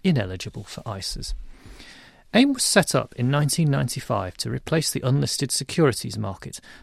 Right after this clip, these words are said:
and provide a home to smaller, growth-oriented companies. At its peak in two thousand and seven, close to one thousand seven hundred companies were traded on it, taking advantage of its less stringent listing requirements. There have been some stunning success stories. aim's biggest company,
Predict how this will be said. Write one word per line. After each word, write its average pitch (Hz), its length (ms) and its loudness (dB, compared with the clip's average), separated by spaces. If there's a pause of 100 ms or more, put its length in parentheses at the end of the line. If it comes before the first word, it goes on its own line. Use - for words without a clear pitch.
and 143 100 -2
provide 226 380 4
a 165 100 0
home 120 240 4
to - 80 -2
smaller, 123 500 4
growth-oriented 120 880 2
companies. 107 580 -4 (560)
At - 200 -4
its - 120 -8
peak - 360 2
in 120 100 0
two 117 200 -2
thousand 107 360 0
and 98 160 -6
seven, 156 460 0 (320)
close - 300 4
to 175 120 2
one 196 160 6
thousand 175 400 4
seven 151 360 2
hundred 165 380 4
companies 117 440 -4
were 165 80 -2
traded 175 480 0
on 92 100 -6
it, - 180 -10 (220)
taking 170 380 2
advantage 135 640 2
of 101 80 -6
its - 180 -6
less 151 220 -2
stringent - 640 -2
listing 107 360 -4
requirements. 92 680 -8 (800)
There 277 100 2
have 190 160 2
been 131 140 2
some - 180 0
stunning 190 600 6
success - 500 2
stories. 95 580 -2
aim's 107 300 -2
biggest - 380 0
company, 127 440 -4